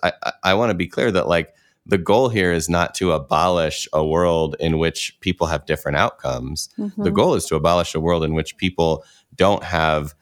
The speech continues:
Speaker 1: equity and, you know, inclusion and a seat at the table at the starting line. And
Speaker 2: Mm-hmm.
Speaker 1: so I think that, um, I think there's just a lot to this. And my sense is that, like, it's a little bit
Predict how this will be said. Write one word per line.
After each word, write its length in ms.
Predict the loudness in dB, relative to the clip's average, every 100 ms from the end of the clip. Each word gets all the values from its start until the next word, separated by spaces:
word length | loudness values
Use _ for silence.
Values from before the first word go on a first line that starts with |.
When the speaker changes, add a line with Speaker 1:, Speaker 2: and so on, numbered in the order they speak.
| _ _ -2
Speaker 1:
equity 640 | 0 0 0 2 0 0
and, 400 | 0 0 0 -2 -6 -16 -4
you 120 | 0
know, 80 | 0
inclusion 720 | 0 -4 -2 -2 0 0 -2
and 160 | -2 -2
a 40 |
seat 180 | -2 -2
at 120 | -4
the 60 | -6
table 540 | -4 -2 0 -2 -4 _ _ _ -4
at 180 | -2
the 80 | -2
starting 440 | 0 2 2 0 -2
line. 380 | -4 -4 -6 -2
And 260 | 0 2 2
Speaker 2:
Mm-hmm. 80 | 2
Speaker 1:
so 340 | 2 2 0 0
I 100 | 0
think 320 | 0 -2 -2
that, 260 | 0 0 -4 -4
um, 340 | -2 0 -2 -8 _ -10
I 60 | -4
think 140 | 0
there's 140 | 0 0
just 160 | 0
a 60 | 0
lot 260 | 0 -2 -4
to 200 | -2 0
this. 240 | 0 0
And 180 | 0 2
my 120 | 0
sense 340 | 0 -2 -2
is 160 | -2 -2
that, 200 | -2 0
like, 300 | 0 -2 -6 _ -20 _ -2
it's 180 | 0 2
a 60 |
little 380 | 0 0 0 0
bit 420 | 0 0 0 -4